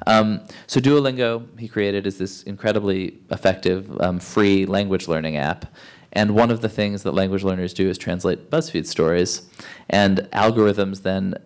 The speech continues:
decide what the sort of consensus translation is and pop that directly into our platform. And then an editor who's native speaker goes over it and irons it out, usually.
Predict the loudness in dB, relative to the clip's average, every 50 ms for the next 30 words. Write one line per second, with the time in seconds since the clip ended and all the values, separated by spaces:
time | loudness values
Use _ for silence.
0 | _ -8 -6 -6 -2 0 2 2 4 4 2 2 0 -2 -2 -4 -4 -2 -2 -2
1 | -2 -4 -6 -8 -6 -4 -4 -4 -4 -6 -8 -10 -8 -8 -6 -8 -6 -4 -2 -2
2 | -2 -2 -4 -6 -4 -2 -2 -2 0 0 -2 -4 -2 -2 -2 -2 0 2 0 0
3 | 2 2 0 0 0 0 -2 -2 -2 0 0 2 2 2 2 0 0 0 0 -2
4 | -4 -4 -4 -4 -4 -8 -12 -16 -20 -20 -20 -16 -6 -2 0 0 0 0 0 0
5 | -2 -2 -2 -2 -2 -2 -2 -2 -2 -4 -4 -2 -2 -2 -2 -2 -4 -4 -4 -4
6 | -2 -2 -2 -2 -2 -2 -2 0 0 -2 0 0 0 0 0 0 -2 -4 -8 -8
7 | -10 -12 -16 -18 -20 -20 -20 -20 -20 -20 -20 -18 -14 -8 -2 0 2 4 4 4
8 | 4 4 2 4 4 4 2 2 0 -2 -4 -4 -4 -2 0 2 2 2 0